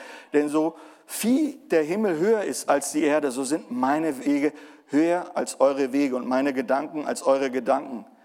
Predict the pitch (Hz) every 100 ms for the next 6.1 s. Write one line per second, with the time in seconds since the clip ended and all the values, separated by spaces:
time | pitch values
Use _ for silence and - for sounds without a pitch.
0 | _ _ _ _ _ 127 131 143 170 143
1 | 127 165 214 107 - 143 131 131 - -
2 | _ _ _ - 120 131 127 127 165 175
3 | 151 127 - 139 143 175 240 - - _
4 | _ - _ 135 143 151 156 170 185 -
5 | 147 160 - - 131 127 123 131 139 139